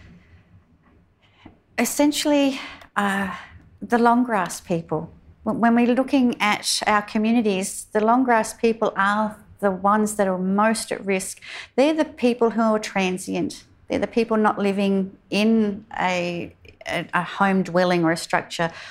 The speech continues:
or they're moving between communities, or they live in the long grass, as we call it in the territory. They're our most vulnerable. And I keep saying, um, to people, they're probably tired of me saying it, but if our programs do not reach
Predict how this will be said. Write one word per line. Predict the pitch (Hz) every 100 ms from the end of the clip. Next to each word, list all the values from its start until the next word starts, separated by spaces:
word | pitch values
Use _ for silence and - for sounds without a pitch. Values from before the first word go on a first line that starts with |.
| -
or | 202
they're | 196
moving | 196 196 208 208 190
between | 180 - 202 208
communities, | 208 - 185 180 165 160 160 - -
or | - 233 269 208 208 -
they | 202
live | 196 208 214 208 -
in | 208
the | 185
long | 175 185 208
grass, | 170 151 147 160 -
as | - -
we |
call | 175 - 175
it | 175
in | 175
the | 160
territory. | - 180 175 - 160 147 156 - - - - - - _ -
They're | 180 196 233 269
our | 277 208
most | 202 196 -
vulnerable. | 190 196 185 185 -
And | 214
I | 220
keep | 226 277 277
saying, | - - 190 196 190 190 - -
um, | 175 175 175 185
to | -
people, | 196 185 175 180
they're | 175
probably | 220 214 208
tired | - 175 185
of | 185 185
me | 185 170
saying | - 165 170
it, | 165 - - - _
but | 208
if | 214
our | 247 262
programs | 262 - 247 254 220 175 170 190 - - -
do | -
not | 214 214 247 - 196
reach | 214 214 - -